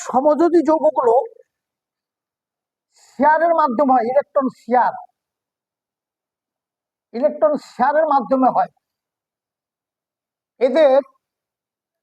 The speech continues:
জৈব দ্রাবকে দ্রবীভূত হয়।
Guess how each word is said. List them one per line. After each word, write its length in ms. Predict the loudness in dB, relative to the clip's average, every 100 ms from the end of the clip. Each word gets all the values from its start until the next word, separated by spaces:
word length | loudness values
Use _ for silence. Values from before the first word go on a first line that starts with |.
| _ _ _ _ _ _ _ _ _ _ _ _ _ _ _ _ _ _ _ -10 -2
জৈব 300 | -2 0 0 0
দ্রাবকে 380 | 2 2 0 -2 -2
দ্রবীভূত 440 | 0 0 0 0 -2 -2
হয়। 160 | -4